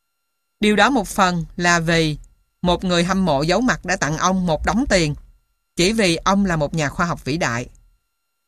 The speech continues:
Có lẽ vì Albert là một người đàn ông có bề ngoài hấp dẫn, không như một số thiên tài khác mà chúng ta đã biết. Nhưng đó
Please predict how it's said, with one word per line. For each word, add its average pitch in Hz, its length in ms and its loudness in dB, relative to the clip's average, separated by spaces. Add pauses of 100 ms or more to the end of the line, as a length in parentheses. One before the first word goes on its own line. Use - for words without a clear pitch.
Có 196 120 0
lẽ 156 200 0
vì 170 160 -2
Albert 175 420 -2 (300)
là 170 100 0
một 165 100 0
người 165 120 0
đàn 151 140 0
ông 185 260 -2
có 202 160 -2
bề 185 180 2
ngoài 135 400 -4 (240)
hấp - 200 -4
dẫn, 151 320 -2 (1200)
không 202 260 2
như 196 220 4
một 170 200 -2
số 202 380 0
thiên 202 260 -2
tài 147 200 -2
khác 196 340 -4
mà 156 160 -2
chúng 170 180 -6
ta 180 120 -2
đã 135 140 -2
biết. 190 220 -2 (880)
Nhưng 214 260 4
đó 208 400 2